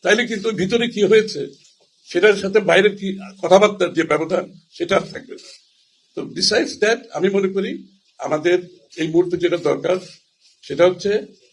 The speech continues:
পার্লামেন্টারি সিস্টেমটাকে আমরা কার্যকর করি। আর এই কার্যকারিতার মাধ্যমে কিন্তু অনেক কিছু বেরিয়ে আসবে। আরো যে সি-, যে সিদ্ধান্তগুলো আমরা এখন একমত ঐক্যমত আসতে পারি নাই সেই জায়গাগুলোতে আমরা ঐক্যমত হতে হওয়ার জন্য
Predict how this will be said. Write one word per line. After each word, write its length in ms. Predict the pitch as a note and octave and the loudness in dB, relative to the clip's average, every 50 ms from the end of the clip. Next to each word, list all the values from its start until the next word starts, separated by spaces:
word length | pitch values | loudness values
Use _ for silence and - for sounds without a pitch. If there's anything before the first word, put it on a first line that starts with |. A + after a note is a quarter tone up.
| _ _ _ _ _ _ _ _ | _ _ _ _ _ _ _ _
পার্লামেন্টারি 540 | - D#3+ E3+ E3+ F#3+ F#3+ G3+ G3+ G3+ A3 A#3 A#3 - - | -2 0 0 0 0 0 -2 -2 -4 -6 -10 -10 -10 -10
সিস্টেমটাকে 580 | D#3+ - - F#3 F3+ F#3 - G3 F#3+ F#3+ G#3+ A3 | -12 -8 -6 -6 -6 -6 -6 -8 -6 -4 -6 -6
আমরা 280 | G#3 - D#3 D3+ F3+ F#3 | -6 -6 -8 -8 -8 -8
কার্যকর 460 | - - E3 D3+ C#3+ C#3 - - - - - | -6 -4 -6 -4 -4 -8 -10 -12 -14 -18 -20
করি। 140 | - _ _ _ _ _ _ _ _ _ _ _ _ _ _ _ _ _ _ _ _ _ - | -20 _ _ _ _ _ _ _ _ _ _ _ _ _ _ _ _ _ _ _ _ _ -4
আর 200 | - F3+ F#3 F#3 G#3 | -2 0 2 2 0
এই 80 | A#3+ - - | 0 2 2
কার্যকারিতার 600 | G#3+ A3 G#3 F#3+ B3+ A#3+ A3+ A3+ A3+ A3+ A#3 A3+ A3 G3 | 0 2 2 0 0 2 2 2 4 4 2 0 2 2
মাধ্যমে 340 | G3 F#3+ - G3 F#3+ A#3+ B3 A#3+ | 2 2 2 2 2 2 2 0
কিন্তু 280 | A#3+ B3 A#3 - B3+ A#3 G#3 F#3 | -2 -4 -4 -2 0 2 2 2
অনেক 140 | G3+ A3+ G3+ | 2 0 -2
কিছু 140 | A#3+ A#3+ A#3 F#3+ F3+ | -6 -6 -2 0 0
বেরিয়ে 220 | E3+ F3 F3+ D3+ | 2 2 0 -2
আসবে। 200 | A#2 - - - - - _ _ _ _ _ _ _ _ _ - | -2 -4 -8 -18 -20 -20 _ _ _ _ _ _ _ _ _ 0
আরো 200 | D3+ F#3+ A3+ B3+ B3 | 6 6 6 6 6
যে 60 | C4 | 2
সি-, 220 | A#3 - G#3 F#3+ - - D#3 | -2 -4 -6 -8 -10 -8 -6
যে 120 | A3 A3+ | -4 -4
সিদ্ধান্তগুলো 600 | - - G#3 - G#3+ G#3+ G#3 G#3 A3+ G#3 G#3+ G#3+ G3+ | -2 -4 -4 -2 0 0 0 -2 -2 0 2 2 2
আমরা 160 | G3 G3 G3+ | 2 0 -2
এখন 180 | E3+ F#3+ G3+ F3+ | -2 -2 -2 -4
একমত 340 | E3+ D#3+ E3 F3 E3 E3+ F3 E3+ - - | -4 -6 -6 -6 -6 -4 -6 -6 -6 -8
ঐক্যমত 340 | D#3+ D#3+ E3 E3 D#3 D#3 D3+ | -10 -10 -10 -12 -8 -4 -4
আসতে 240 | C#3+ C#3 - - F3 | -4 -4 -6 -8 -8
পারি 280 | - - C#3+ C#3 C#3 C3+ | -6 -4 -4 -4 -4 -6
নাই 120 | - - - _ _ _ _ _ _ _ _ _ | -8 -10 -12 _ _ _ _ _ _ _ _ _
সেই 220 | - - G3 G#3+ A3 A3 | 0 4 6 6 8 8
জায়গাগুলোতে 440 | A3+ G#3+ A3 G#3+ A3 A3 - - A#3 | 6 6 6 4 0 0 2 2 2
আমরা 160 | G#3 G3+ A3+ | 4 6 4
ঐক্যমত 340 | G3 - - F3 F3+ F3 F3+ | 4 4 2 -2 -4 -2 0
হতে 160 | F#3 F#3 F#3 F#3+ - - - _ _ _ _ _ _ _ _ _ _ - | 0 -2 -2 -4 -8 -12 -18 _ _ _ _ _ _ _ _ _ _ 2
হওয়ার 320 | - F#3+ G3 A3 A#3 G#3+ F#3+ G3+ | 4 6 8 8 6 6 6 6
জন্য 200 | F#3 - - | 6 6 4